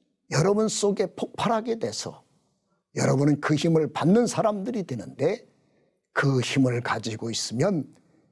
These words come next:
예루살렘, 유다, 사마리아, 땅끝, 세상 끝까지 하나님이 주는 힘으로 일할 수 있는 능력의 사람들이 된다고 하는 말씀인 것입니다. 여러분, 직장에서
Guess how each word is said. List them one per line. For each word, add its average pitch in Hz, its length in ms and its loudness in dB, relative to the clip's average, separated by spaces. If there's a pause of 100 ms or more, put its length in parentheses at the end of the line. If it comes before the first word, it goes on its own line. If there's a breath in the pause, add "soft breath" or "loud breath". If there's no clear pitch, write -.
예루살렘, 156 760 0 (240)
유다, 190 580 2
사마리아, 196 720 0 (260)
땅끝, 208 540 -2 (220)
세상 117 500 -6
끝까지 - 1040 -2 (200)
하나님이 190 580 0
주는 175 300 2
힘으로 185 680 2 (140)
일할 117 260 0
수 - 180 -6
있는 160 440 0
능력의 147 540 2
사람들이 131 720 -2 (180)
된다고 113 520 -6
하는 165 240 -2
말씀인 214 400 -2
것입니다. - 720 -6 (960)
여러분, 139 520 2 (360)
직장에서 135 920 -2